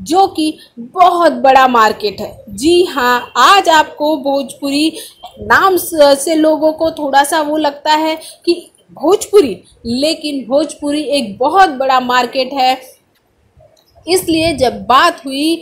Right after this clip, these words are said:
किसी सिंगर को चयन करने की तो सबसे पहला नाम पवन सिंह का ही आया, क्योंकि पवन सिंह की huge fan following है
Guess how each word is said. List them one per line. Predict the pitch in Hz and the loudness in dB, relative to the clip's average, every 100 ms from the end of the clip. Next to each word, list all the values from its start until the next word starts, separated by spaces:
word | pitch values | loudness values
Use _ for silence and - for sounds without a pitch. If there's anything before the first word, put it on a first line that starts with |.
| - _ | -10 _
किसी | 339 339 320 | -6 -4 -4
सिंगर | 269 294 294 277 269 | -4 -6 0 0 0
को | 269 254 | -2 -2
चयन | 247 233 226 233 | -2 -2 0 -2
करने | 226 240 269 294 | -2 -4 -2 -4
की | 285 269 302 330 - _ - | -4 -4 -4 -4 -10 _ -12
तो | |
सबसे | 240 - 330 277 - 262 220 - | -6 -2 -2 -2 -2 0 0 -2
पहला | 285 285 254 196 | 0 0 0 -2
नाम | 208 226 262 262 | -2 -2 -2 -4
पवन | 247 240 403 202 | -4 -4 -4 -8
सिंह | - 285 311 | -8 -2 -2
का | 277 | 0
ही | 277 277 | -4 -2
आया, | 247 247 254 262 - - - | 0 0 0 -2 -8 -10 -2
क्योंकि | 392 370 349 | -2 0 -2
पवन | - 226 247 247 | -2 -4 -4 -6
सिंह | 269 294 | -6 -8
की | 285 311 247 | -6 -6 -6
huge | 196 226 330 453 427 - | -8 -2 0 2 0 -4
fan | - 240 247 | -6 -4 -2
following | 262 254 247 247 247 | -2 0 2 0 -2
है | 254 | -4